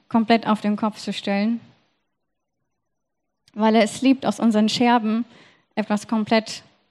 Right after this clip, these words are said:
Neues und Wunderschönes zu machen. Und Paulus hat geschrieben, dass dieser Geist Gottes, der dann in uns lebt,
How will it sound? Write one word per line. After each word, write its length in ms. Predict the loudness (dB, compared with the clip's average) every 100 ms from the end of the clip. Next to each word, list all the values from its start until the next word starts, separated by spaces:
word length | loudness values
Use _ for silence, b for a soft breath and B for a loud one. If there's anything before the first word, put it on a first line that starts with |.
| -6
Neues 640 | 0 2 2 0 -4 -18 _
und 100 | -2
Wunderschönes 680 | 2 2 2 -2 -4 -4 -8
zu 120 | -8
machen. 400 | -6 -6 -6 -10 -12 _ _ _ _ _ _ _ _ _ _ _ _ _ _ _ _ _ _ _ _ _ _ _ _ _ B B B B
Und 120 | 0
Paulus 360 | 4 6 6 6
hat 140 | 4
geschrieben, 720 | 2 -4 0 2 4 4 2 0
dass 180 | -8 -6
dieser 280 | -2 0 2
Geist 320 | 2 0 0
Gottes, 400 | 0 0 -4 -6
der 140 | -4
dann 140 | -4 -2
in 140 | 2
uns 280 | 4 2 0
lebt, 460 | 0 2 0 -4